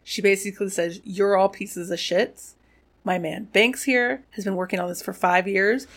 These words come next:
and pulled a fucking miracle, and none of you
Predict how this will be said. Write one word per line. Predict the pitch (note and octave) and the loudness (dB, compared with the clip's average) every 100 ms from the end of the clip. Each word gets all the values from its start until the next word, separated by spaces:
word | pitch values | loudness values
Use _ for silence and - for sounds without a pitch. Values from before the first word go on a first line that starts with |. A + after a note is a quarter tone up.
| - - | -18 -10
and | G#3+ | -10
pulled | - C#4 C#4 | 0 2 2
a | |
fucking | C#4 - A3 A3 G#3+ | 2 2 0 0 -2
miracle, | G#3 G3 G3 - F3+ - - _ - - | 0 -2 -2 -6 -8 -8 -20 _ -20 -2
and | - G3 G3 F#3+ | 2 2 2 2
none | F#3+ F3 | 2 2
of | F3 | -2
you | E3 - F#3 | -6 -8 -10